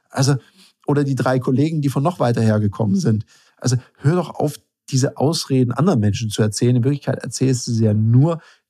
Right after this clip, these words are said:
dir selber. Und die Frage ist, glaubst du das?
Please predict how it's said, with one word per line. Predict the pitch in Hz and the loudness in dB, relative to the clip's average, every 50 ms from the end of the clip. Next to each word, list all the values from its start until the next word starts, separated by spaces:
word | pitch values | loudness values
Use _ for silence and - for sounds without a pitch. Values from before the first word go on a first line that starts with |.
| _ | _
dir | - 127 120 110 104 | 0 2 2 2 2
selber. | 98 101 113 135 170 185 151 127 120 120 147 156 - _ _ _ | 2 2 2 2 2 2 2 2 2 2 2 0 -4 _ _ _
Und | _ - - 117 | _ 0 2 2
die | 120 | 2
Frage | 113 - - - 107 107 127 147 147 131 - | 2 0 -2 -2 0 0 2 0 0 -2 -2
ist, | - - 127 - - _ _ _ _ _ - _ _ _ | -2 -2 -2 -4 -6 _ _ _ _ _ -20 _ _ _
glaubst | - 117 113 107 110 135 165 156 - - - - | -2 0 0 2 0 0 -2 -4 -8 -10 -4 0
du | 131 | 0
das? | 117 104 95 90 92 - - | 2 2 0 -2 -4 -6 -10